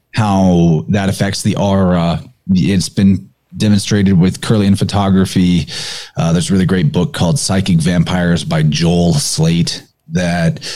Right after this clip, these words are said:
actually has the Kirlian photography of people's energy field before and after vampiric interactions. And you can see how, like,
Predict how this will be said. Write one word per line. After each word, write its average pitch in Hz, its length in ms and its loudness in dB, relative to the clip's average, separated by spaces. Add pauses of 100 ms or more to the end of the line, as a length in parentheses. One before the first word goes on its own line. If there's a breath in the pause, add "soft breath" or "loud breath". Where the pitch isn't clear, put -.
(180 loud breath)
actually 98 340 -2
has 98 500 -2
the - 200 -2 (280)
Kirlian 101 420 0
photography 95 540 0
of 82 120 0
people's 95 300 -2
energy 95 360 0
field 92 380 0
before 98 520 0
and 85 180 2
after 90 680 0 (360 loud breath)
vampiric 101 480 0
interactions. 98 960 0
And 120 100 4
you 160 80 4
can 190 140 4
see 220 300 0
how, 123 220 4
like, 117 340 0